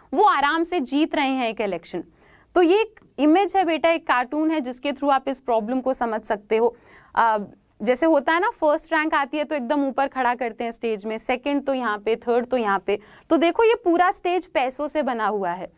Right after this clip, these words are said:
फर्स्ट जिसका रैंक आया उसके पास ज़्यादा पैसे थे तो उसकी हाइट थोड़ी ज़्यादा है, ठीक है। फिर सेकंड रैंक के पास थोड़े कम पैसे थे, थर्ड रैंक के पास उससे भी कम पैसे थे।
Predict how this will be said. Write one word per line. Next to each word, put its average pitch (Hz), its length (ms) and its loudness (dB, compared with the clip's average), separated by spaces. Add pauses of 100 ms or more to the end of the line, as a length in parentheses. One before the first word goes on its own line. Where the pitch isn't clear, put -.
(320)
फर्स्ट 359 560 0 (200)
जिसका 294 400 0
रैंक 320 320 0
आया 320 240 2
उसके 254 340 -6
पास 302 240 0
ज़्यादा 254 340 0
पैसे 302 340 -2
थे 330 160 -4
तो 302 120 -4
उसकी 277 220 -4
हाइट 240 340 0
थोड़ी 247 180 -4
ज़्यादा 202 280 -2
है, 202 180 -6 (500)
ठीक 285 140 0
है। 339 60 2
फिर 349 140 -2
सेकंड 349 520 0
रैंक 320 240 0
के 339 60 -2
पास 330 300 0
थोड़े 302 180 -4
कम 294 240 -2
पैसे 285 320 -2
थे, 294 160 -2
थर्ड 247 300 -2
रैंक 233 200 -2
के 247 80 -6
पास 240 240 -2
उससे 226 240 -6
भी 226 120 -6
कम 202 220 -4
पैसे 190 320 -6
थे। 196 140 -10